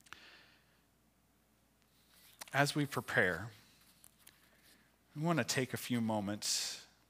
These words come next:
before communion. The worship team is gonna lead us in a song, and for probably most of us, it'd be a song that's new. And so if the worship team would come, and they're gonna sing this for us, this would be an option, an opportunity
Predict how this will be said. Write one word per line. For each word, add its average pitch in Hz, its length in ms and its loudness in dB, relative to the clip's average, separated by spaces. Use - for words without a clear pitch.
before 117 280 -2
communion. 90 540 -8
The 110 120 -6
worship 127 320 2
team 123 240 0
is 104 100 -2
gonna 107 440 0
lead 120 220 0
us 113 180 0
in 117 80 -2
a 101 60 -4
song, 110 400 0
and 107 100 -2
for 117 360 4
probably 139 460 8
most 120 420 2
of 120 120 2
us, 117 180 2
it'd 117 160 -4
be 127 100 0
a 113 60 0
song 127 300 2
that's 110 180 -2
new. 98 260 -4
And 92 120 -8
so 123 100 0
if 110 80 -2
the - 80 -12
worship 147 320 0
team 123 220 -4
would 113 160 -4
come, 104 260 -6
and 110 80 -4
they're 143 100 2
gonna 147 340 2
sing 143 400 4
this 104 180 -2
for 98 280 -6
us, 104 140 2
this - 160 4
would 247 80 0
be 220 140 4
an - 100 2
option, 165 720 0
an 131 140 -2
opportunity 139 800 2